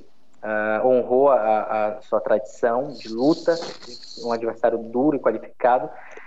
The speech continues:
Então, podia relembrar, obviamente, Rivarola, Gamarra, grandes zagueiros, mas fico com, começo com Baresi, Maldini.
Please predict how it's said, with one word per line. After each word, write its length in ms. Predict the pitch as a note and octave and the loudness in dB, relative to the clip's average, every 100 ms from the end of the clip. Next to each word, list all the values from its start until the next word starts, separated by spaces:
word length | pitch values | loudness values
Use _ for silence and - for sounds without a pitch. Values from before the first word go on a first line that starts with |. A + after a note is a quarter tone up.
| - - - - | -20 -20 -20 -10
Então, 1120 | C#3 C3 D#3 D#3+ G3+ A3 G3+ D#3+ C#3 C3 B2+ - | -8 2 4 6 6 4 4 4 2 0 -2 -2
podia 400 | C#3+ C#3 C#3+ A#3 | -2 -2 4 4
relembrar, 720 | G3+ D#3 C#3 A#2 A#2+ C#3 D3+ A#2+ | 6 4 2 2 4 6 4 4
obviamente, 480 | A#2 A2+ C3 - | 2 0 -2 -8
Rivarola, 520 | A2+ G#2+ G#2 C3+ C#3+ A2+ | -10 -4 2 4 4 2
Gamarra, 420 | A2 B2 D3 G#3+ | 0 2 0 0
grandes 280 | A#2+ B2+ B2 | -2 0 0
zagueiros, 360 | A2+ B2+ D3 | 0 0 -2
mas 640 | F#3 G3+ A#3 B3+ - - - - - - - - | 0 4 4 0 -8 -16 -20 -20 -20 -18 -18 -6
fico 320 | D3 D3+ E3+ | -2 0 0
com, 580 | E3+ D3+ D3 F3 - - - - - - | 0 2 2 0 -8 -16 -20 -20 -16 0
começo 500 | D#3 C3 C#3+ D3 - | 0 4 2 2 -6
com 240 | - B2+ | -4 -2
Baresi, 460 | B2 B2 B2+ D#3 D#3 | 2 4 4 2 0
Maldini. 760 | C3 A#2+ B2 B2 C3 D3+ - | -2 -2 -4 -4 -2 -4 -6